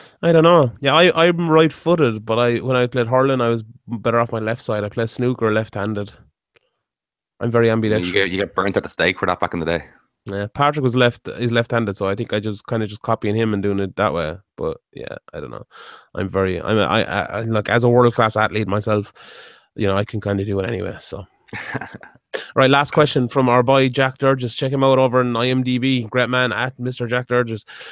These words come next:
Speaker 1: Uh, say Conor fights three times next year. Play fantasy matchmaker. I'm probably assuming he wins. Therefore, no rematches. What would his three opponents be, and at what weight?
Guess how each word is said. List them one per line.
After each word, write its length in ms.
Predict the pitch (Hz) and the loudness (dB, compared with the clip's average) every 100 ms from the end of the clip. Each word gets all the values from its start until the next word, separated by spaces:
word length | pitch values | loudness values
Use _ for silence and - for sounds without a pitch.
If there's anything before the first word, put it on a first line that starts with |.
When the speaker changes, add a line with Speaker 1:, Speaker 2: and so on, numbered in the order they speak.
| - | -4
Speaker 1:
Uh, 200 | - 123 | 2 2
say 200 | 120 170 165 | 2 2 2
Conor 200 | 175 165 | 2 2
fights 300 | 160 143 - | 2 0 -2
three 180 | 147 | -6
times 300 | 139 139 123 | -2 -2 -2
next 260 | 120 123 - | -4 -6 -4
year. 180 | 127 110 | -4 -4
Play 240 | - 123 | -2 -4
fantasy 440 | 127 127 123 117 123 | -2 -4 -4 -4 -4
matchmaker. 720 | 117 123 - 110 110 113 113 113 | -2 -4 -4 -6 -4 -6 -6 -10
I'm 100 | 107 | -4
probably 440 | 117 110 117 113 | -2 0 -2 -4
assuming 420 | 110 127 117 110 | -4 -4 -4 -4
he 100 | 113 | -2
wins. 420 | 113 110 107 110 - | 0 0 -4 -8 -4
Therefore, 240 | 107 113 | -4 -2
no 140 | 110 110 | -2 0
rematches. 600 | 110 110 107 - 101 - - - - | -2 -2 -2 -4 -10 -12 -20 -20 -6
What 200 | - 135 | 2 2
would 80 | 127 | 4
his 160 | 123 113 | 0 -4
three 260 | - 131 | -2 2
opponents 520 | 117 - 123 117 113 | 2 2 2 2 -2
be, 260 | - 107 101 | -6 -4 -4
and 140 | 98 | -4
at 160 | 101 98 | -6 -4
what 200 | 101 - | -4 -2
weight? 300 | 90 90 90 | -4 -6 -8